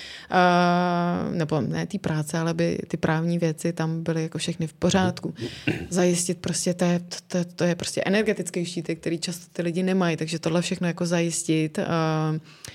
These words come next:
co se týče jako marketingu, nějaký prezentace té nemovitosti, často ty lidi tam jako bydlej, takže ty se s nima musíš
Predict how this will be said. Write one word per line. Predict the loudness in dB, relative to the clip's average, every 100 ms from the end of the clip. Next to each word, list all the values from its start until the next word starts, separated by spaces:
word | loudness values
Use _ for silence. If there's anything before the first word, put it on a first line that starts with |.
| -20 _ _ _ _ _ _ _ _ _ -8
co | -4
se | -2
týče | 0 0
jako | 2
marketingu, | 2 2 2 0 2 4 4 4 4 2
nějaký | 0 0 -2
prezentace | 2 4 4 2 2 0 0
té | 2
nemovitosti, | 2 2 0 -2 -4 -4 -2
často | -2 -2 -2
ty | 2
lidi | 2 2
tam | 0
jako | 2 6
bydlej, | 6 6 4 0
takže | -4 -6 -4
ty | -4
se | -4
s | -2
nima | 0 0
musíš | -2 -2 -4